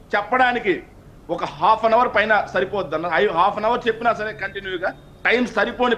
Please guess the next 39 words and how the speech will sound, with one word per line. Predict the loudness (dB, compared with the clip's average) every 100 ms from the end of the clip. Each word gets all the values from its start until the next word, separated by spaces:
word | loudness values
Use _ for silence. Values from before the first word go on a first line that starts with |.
| 2
పరిస్థితి | 2 0 -4 -2 0
మా | 0 0
జగన్మోహన్ | -2 -2 -4 -4
రెడ్డి | -4 -2 -2
గారు | -2 -2
ఇది | -4 0
చేశారు | 2 4 2 0 -2
అని | -6
చెప్పని | -8 -10 -14 -6 -2
గల-, | -2 -4 -2
గలంగా | 0 4 2 0
చెప్పగలం | -2 0 0 -2
మేము. | -8 -16 -20 -20 -8
శాంతిప్రసాద్ | -2 0 2 4 4 4
గారికి | 2 2
కూడా | 0
మాది | 0 -2
ఒక | -4
ప్రశ్న | -8 -8 -8
అండి, | -6 -8 -12 -20 -6
రెండు | -2 2
వేల | 2 2 2
పద్నాలుగు | 0 2 2 2
నుంచి | -2 0
పంతొమ్మిది | -2 0 -2 -2 -4
మధ్య | 0 2 0 -4 -20 -8 -2
గణాంకాలు | 2 2 2 0
మొత్తం | 0 0 0
ఇలా | 2 0
చెప్తా | -4 -2 -2
ఉన్నాయి, | -4 -10 -16 -14 -2
రాష్ట్రం | 0 0 -2 -2 0
మొత్తం | -2 -2 -6 -4
తిరోగమనంలో | -2 0 -2 -2 -2 0 -2 -4
ఉంది, | -4 0 2 0 -8 -20 -12 -6
చంద్రబాబు | 0 4 4 4 0
నాయుడు | -2 0
గారి | -2 -2
పీరియడ్‌లో | -6 -6 -4